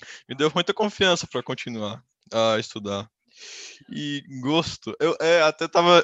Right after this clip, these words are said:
é, esperando essa, essa pergunta, tipo, ah, de qual seria a minha banda favorita, que, tipo, eu realmente não tenho uma. Eu, tipo, assim, que me lembro da cabeça, eu gosto de uma música, acho que é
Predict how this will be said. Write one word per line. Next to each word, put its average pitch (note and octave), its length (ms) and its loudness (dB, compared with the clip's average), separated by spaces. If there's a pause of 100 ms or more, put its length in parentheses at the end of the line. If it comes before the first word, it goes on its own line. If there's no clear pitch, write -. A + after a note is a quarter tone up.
(100)
é, C#3 80 2
esperando C3+ 540 4
essa, A2+ 520 2 (180)
essa B2+ 180 -4
pergunta, A#2 440 -2
tipo, - 260 -6
ah, A#2+ 100 4
de - 180 -10
qual A#2+ 140 2
seria A2+ 580 -2 (560)
a A2 140 0
minha A#2+ 200 2
banda C3 340 2
favorita, C#3 540 2
que, - 140 -16
tipo, C#3 420 -4
eu E3 220 0 (220)
realmente F3+ 500 0
não F3 180 2
tenho E3 460 2
uma. A2 220 -8
Eu, G#2 420 -6 (580)
tipo, A#2+ 340 -4
assim, A#2 280 -6
que - 100 -8
me E3 100 -4
lembro E3+ 260 -2
da C#3 120 -2
cabeça, C3 380 -2
eu B2 40 -6
gosto B2 260 -2
de F#3+ 80 -8
uma B2+ 140 0
música, D3 380 -6
acho - 140 -12
que A2 100 -10
é G2+ 260 -8